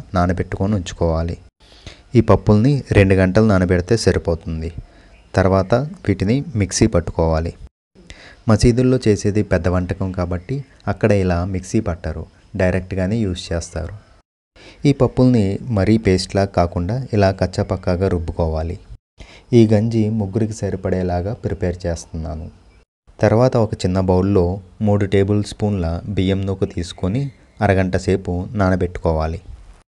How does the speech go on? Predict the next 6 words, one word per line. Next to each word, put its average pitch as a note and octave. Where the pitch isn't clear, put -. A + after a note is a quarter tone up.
ఇలా A2
కాసేపు G#2+
నానబెట్టడం G2+
ద్వారా F#2
త్వరగా F#2
ఉడుకుతుంది. F2+